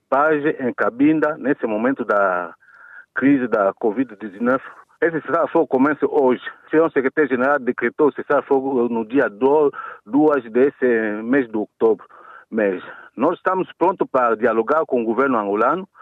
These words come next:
para esse me-, manter pe-, paz em ca-, durável em,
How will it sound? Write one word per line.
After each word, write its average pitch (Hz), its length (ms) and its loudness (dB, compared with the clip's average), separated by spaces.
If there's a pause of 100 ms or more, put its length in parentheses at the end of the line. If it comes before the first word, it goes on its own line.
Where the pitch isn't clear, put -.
(260)
para 117 380 2
esse 135 180 0
me-, 113 320 0
manter 110 440 0
pe-, 143 400 0
paz 139 180 0
em 113 140 0
ca-, 110 140 -2 (280)
durável 135 460 0 (100)
em, 104 140 -4